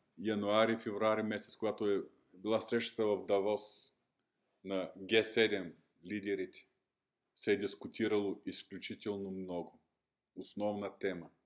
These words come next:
Казвам ви, скъпи брати и сестри, времето е много по-кратко, отколкото може да си го представим.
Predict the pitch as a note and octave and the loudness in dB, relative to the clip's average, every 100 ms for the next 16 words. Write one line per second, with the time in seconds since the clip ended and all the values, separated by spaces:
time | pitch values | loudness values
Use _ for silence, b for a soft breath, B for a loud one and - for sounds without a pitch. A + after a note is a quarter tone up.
0 | _ _ _ _ _ _ _ _ _ _ | _ _ _ _ _ _ _ _ _ _
1 | _ _ _ _ _ _ _ - A#2 B2+ | _ _ _ _ _ _ _ 4 6 6
2 | A#2+ - A#2+ G#2+ A2 A2 G#2+ G#2 - - | 2 0 -2 0 2 0 -2 -6 -8 -8
3 | G2+ - _ _ _ _ - E2+ - A2+ | -8 -8 _ _ _ _ -18 -8 0 6
4 | A#2+ A#2+ A#2 A2+ A2 G#2 - - G2 G2+ | 6 6 4 2 2 2 -4 -10 -8 -4
5 | G#2 A2 A#2+ A#2 A#2 G#2 G#2+ G#2+ - G2 | 2 4 4 4 0 0 0 -2 -2 -6
6 | - F#2 - F2+ E2+ - D#2+ - D#2 - | -4 -4 -4 -8 -8 -8 -12 -14 -12 -12
7 | D2 C2+ D2+ | -10 -14 -16